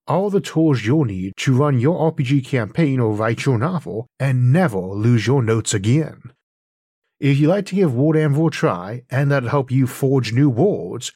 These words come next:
just click the link in this episode's description. So that will wrap us up for September, but we'll jump right into October by asking how, in a vast empire of countless trillions,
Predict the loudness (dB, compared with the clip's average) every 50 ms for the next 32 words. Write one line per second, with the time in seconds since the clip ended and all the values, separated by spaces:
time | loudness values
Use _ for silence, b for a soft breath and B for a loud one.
0 | _ _ -2 0 0 0 -2 -2 -2 -2 -2 -2 -2 0 0 0 0 -2 -6 -10
1 | -14 -10 -6 -6 -4 -4 -2 0 0 -2 -2 -2 -4 -6 -6 -6 -6 -8 -10 -6
2 | -2 -2 -2 -2 -4 -8 -12 -12 -14 -18 -20 _ _ _ _ _ _ _ _ _
3 | _ _ _ _ _ _ _ _ _ _ _ _ _ _ _ _ _ _ _ _
4 | _ _ _ _ _ _ -6 -2 0 0 0 0 0 0 0 0 0 -2 -2 -2
5 | -2 -2 -2 -4 -4 -6 -6 -6 -6 -6 -4 -2 -2 -2 -2 -2 -2 -4 -2 -4
6 | -4 -2 0 0 0 0 0 0 0 0 0 0 0 0 -2 -2 -2 -4 -4 -4
7 | -6 -4 0 0 0 0 0 -2 -2 -2 -2 -2 -2 -2 -4 -6 -6 -8 -10 -10
8 | -6 -4 -2 -2 0 -2 -2 -4 -4 -4 -2 -2 -2 -2 -2 -4 -2 -2 -4 -4
9 | -6 -6 -6 -4 -4 -4 -4 -6 -8 -6 -6 -6 -6 -6 -8 -10 -8 -8 -6 -6
10 | -4 -6 -6 -8 -8 -10 -6 -2 0 0 0 -2 -4 -8 -10 -12 -14 -14